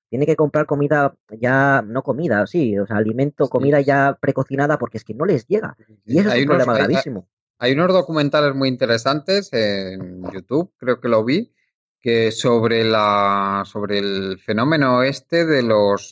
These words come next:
Speaker 2: de, de la cantidad de gente que hay en Estados Unidos que no se puede permitir tomar alimentos frescos y tiene que tomar, pues, alimentos que nutricionalmente no solo son muy pobres, sino que encima les provocan obesidad y diversas enfermedades, eh,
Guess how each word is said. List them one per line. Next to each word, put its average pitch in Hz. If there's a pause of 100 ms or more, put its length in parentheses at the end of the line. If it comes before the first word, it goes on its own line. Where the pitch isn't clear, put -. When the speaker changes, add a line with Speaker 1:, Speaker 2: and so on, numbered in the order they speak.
(140)
Speaker 2:
de, 92
de 101
la 92
cantidad 104
de 123
gente 151
que 147
hay 135
en 120
Estados 117
Unidos 120
que 113
no 104
se 131
puede 120
permitir 117
tomar 113
alimentos 110
frescos 120
y 123
tiene 110
que 120
tomar, 110 (440)
pues, -
alimentos 101
que 127
nutricionalmente 113
no 104
solo 107 (280)
son 110
muy 107
pobres, 160
sino 110
que 101
encima 104
les 117
provocan 101
obesidad 107
y 127
diversas 107
enfermedades, 95 (440)
eh, 90